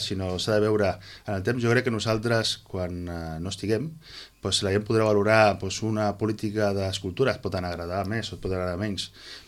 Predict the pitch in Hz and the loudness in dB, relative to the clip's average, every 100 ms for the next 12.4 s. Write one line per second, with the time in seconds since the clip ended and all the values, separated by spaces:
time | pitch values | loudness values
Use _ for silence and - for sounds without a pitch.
0 | - 98 - 107 104 98 110 - 95 92 | -2 0 2 2 2 0 -2 0 -2 0
1 | 90 87 85 92 101 101 98 98 - 98 | -2 -2 -4 0 2 2 0 -4 -4 -4
2 | - 110 107 95 92 107 107 101 95 95 | -2 0 -2 -2 0 2 2 2 0 -2
3 | 92 87 85 98 95 95 117 95 - - | -2 -2 -4 -6 -4 0 0 0 -6 -16
4 | - - - - 87 85 82 80 80 80 | -18 -18 -14 -8 -6 -6 -6 -6 -8 -10
5 | 80 80 80 78 - 85 85 87 101 98 | -10 -8 -8 -10 -10 -8 -6 -2 -2 0
6 | 95 95 98 98 95 92 92 92 110 95 | -2 -2 -2 -2 -2 -2 -2 -2 -2 -2
7 | - - - - - - 113 95 87 87 | -6 -18 -18 -20 -20 -10 -4 -2 -2 -4
8 | 85 87 92 98 95 95 95 101 113 98 | -6 -6 -2 0 2 2 0 0 0 0
9 | 92 123 123 120 120 - - - - 107 | 2 2 2 4 2 0 -16 -20 -12 -2
10 | 110 123 120 123 117 - 101 98 107 - | 4 4 4 2 0 -2 -4 0 0 0
11 | 87 92 80 139 139 135 110 - 101 95 | -2 -2 0 0 2 2 0 -2 -4 -2
12 | 101 98 87 82 | -2 -4 -4 -8